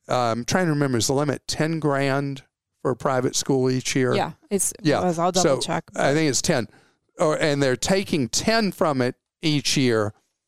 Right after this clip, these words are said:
Speaker 1: to use tax-free money, money that's grown tax-free and spend tax-free for private school.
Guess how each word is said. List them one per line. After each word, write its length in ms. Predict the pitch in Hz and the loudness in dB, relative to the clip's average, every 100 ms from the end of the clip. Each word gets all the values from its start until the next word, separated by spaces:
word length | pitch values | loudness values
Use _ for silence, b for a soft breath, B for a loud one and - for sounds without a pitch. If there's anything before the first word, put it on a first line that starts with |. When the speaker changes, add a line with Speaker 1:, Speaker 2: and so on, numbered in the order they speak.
| _ _ _ _ - | _ _ _ _ -2
Speaker 1:
to 360 | 147 127 131 135 | 2 4 2 0
use 340 | 147 170 139 - | 0 2 2 -2
tax-free 800 | - 170 151 - - 180 185 175 | -2 -2 -2 -2 0 2 2 2
money, 480 | 143 131 120 113 - _ _ - | 2 2 0 0 -6 _ _ -4
money 300 | 123 131 120 | 0 2 2
that's 240 | 107 - | 0 -2
grown 500 | - 131 120 110 104 _ _ | 0 2 2 -2 -6 _ _
tax-free 640 | - 127 104 - - 101 101 | -2 -2 -2 -2 0 0 0
and 160 | 110 | -2
spend 320 | - 151 131 - | -2 -2 -2 -2
tax-free 580 | 131 107 - 131 101 - b b b | -2 -2 -2 0 -2 -4 b b b
for 360 | - 170 175 147 | 0 2 2 0
private 540 | - 170 143 120 120 | -2 0 0 0 -2
school. 560 | - - 131 92 87 | -2 0 2 2 -2